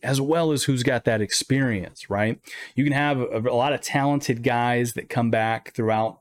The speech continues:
a lot of this, but what you really wanna have in college football is you wanna have that production. If I've got a guy that went out and put up four thousand yards last year, I wanna see that guy coming back,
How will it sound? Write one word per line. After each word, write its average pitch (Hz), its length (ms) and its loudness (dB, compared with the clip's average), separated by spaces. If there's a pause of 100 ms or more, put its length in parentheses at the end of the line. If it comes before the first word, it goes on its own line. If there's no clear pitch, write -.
(160)
a - 20 -2
lot 104 260 2
of 110 100 2
this, 117 360 -2 (380)
but 127 80 2
what 151 160 2
you 156 100 2
really 131 800 2
wanna 110 260 2
have 92 360 0
in 92 100 -6
college 98 360 -4
football - 440 -8 (100)
is 113 120 -6
you 117 80 0
wanna 131 100 2
have 117 200 0
that 101 180 0
production. 98 420 -2
If 95 100 -4
I've 143 200 0
got 135 160 2
a 113 40 -2
guy 113 260 0
that 104 100 -2
went 110 160 0
out 104 100 0
and 101 100 -10
put 120 100 0
up 101 140 -2
four 123 280 0
thousand 107 360 0
yards 107 360 0
last 110 340 0
year, 110 260 0 (520)
I 120 180 2
wanna 123 220 0
see 110 220 -2
that 101 200 0
guy 98 160 0
coming 107 340 -4
back, 98 460 -4